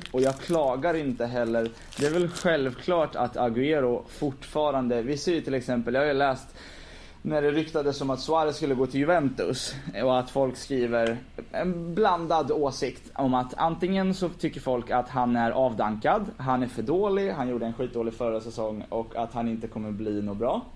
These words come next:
Vilket man ser, och jag tror att man kommer se väldigt tydligt i Atletico Madrid till att han kommer vara väldigt viktig och, och fortfarande jävligt bra.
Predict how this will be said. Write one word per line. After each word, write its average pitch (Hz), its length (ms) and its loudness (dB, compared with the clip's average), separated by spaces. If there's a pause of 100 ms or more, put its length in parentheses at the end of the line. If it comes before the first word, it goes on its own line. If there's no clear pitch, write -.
(500)
Vilket 135 360 -2
man 120 180 0
ser, 147 320 0
och 135 120 2
jag 127 140 0
tror 147 220 2
att 123 120 0
man 120 180 0
kommer 120 240 0
se 113 240 2
väldigt 107 340 -2
tydligt 107 420 0
i 117 120 2
Atletico 107 380 0
Madrid 104 320 0
till 127 120 0
att 113 80 -2
han 101 120 -2
kommer 101 200 0
vara 101 140 0
väldigt 101 300 -4
viktig 110 300 -2
och, 101 100 -2
och 104 300 -2
fortfarande 104 440 -6
jävligt - 280 -4
bra. 160 260 0